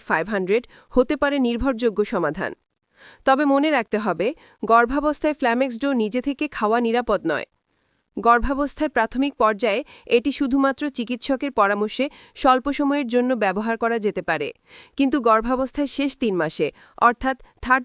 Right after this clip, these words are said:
ট্রাইমেস্টারে, এই ওষুধ খাওয়া একেবারেই নিষিদ্ধ, কারণ এতে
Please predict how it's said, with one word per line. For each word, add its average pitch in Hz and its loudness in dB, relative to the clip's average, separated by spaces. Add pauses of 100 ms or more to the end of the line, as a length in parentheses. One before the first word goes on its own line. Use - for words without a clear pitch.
ট্রাইমেস্টারে, 202 0 (380)
এই 269 2 (140)
ওষুধ 247 -2
খাওয়া 262 0 (180)
একেবারেই 262 -2
নিষিদ্ধ, 175 -6 (600)
কারণ 233 4 (240)
এতে 262 -2